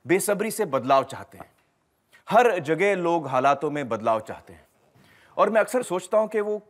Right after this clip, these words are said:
क्या एक चीज़ हो सकती है जिसके ज़रिए देश में एक बड़े पैमाने पे बदलाव की संभावना है। वो क्या एक चीज़ है जो हमारे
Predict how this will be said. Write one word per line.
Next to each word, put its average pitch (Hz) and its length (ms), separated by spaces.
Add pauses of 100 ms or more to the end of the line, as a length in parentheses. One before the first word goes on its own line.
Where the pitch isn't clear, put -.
(220)
क्या 269 120
एक 226 160
चीज़ 214 220
हो 156 60
सकती 175 320
है 180 240
जिसके 165 320
ज़रिए 185 480 (100)
देश 175 300
में 214 120
एक 220 160 (320)
बड़े 202 300
पैमाने 170 480
पे 98 280 (320)
बदलाव 131 320
की 143 140
संभावना 87 480
है। 67 60 (800)
वो 208 60
क्या 254 200
एक 247 120
चीज़ 226 260
है 247 60
जो 220 120
हमारे 208 280